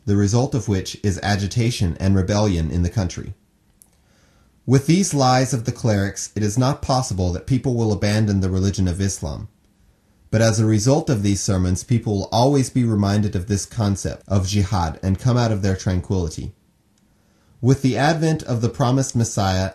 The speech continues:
it is incumbent upon every Muslim to give up jihad. If I had not come, there could have been some excuse for this misconception. But with my advent, you have become witnesses of the appointed hour.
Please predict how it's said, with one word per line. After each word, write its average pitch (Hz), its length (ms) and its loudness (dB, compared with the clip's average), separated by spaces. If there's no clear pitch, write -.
it 107 120 0
is 107 120 -2
incumbent 117 600 0
upon 101 300 -2
every 110 220 2
Muslim 107 460 0
to - 120 -6
give 98 180 0
up 101 200 -4
jihad. 92 420 -4
If - 200 0
I 127 80 4
had 156 160 4
not 131 260 0
come, 107 400 2
there 110 160 -2
could 127 220 0
have 117 160 -2
been 98 320 0
some 117 260 -2
excuse 117 420 -2
for - 140 -4
this 95 220 -4
misconception. - 840 -4
But 107 160 -2
with 120 180 0
my 139 220 2
advent, 101 540 0
you 110 140 4
have 107 120 2
become 110 320 2
witnesses 127 520 2
of 110 140 -4
the 107 100 0
appointed 104 480 0
hour. 82 380 -6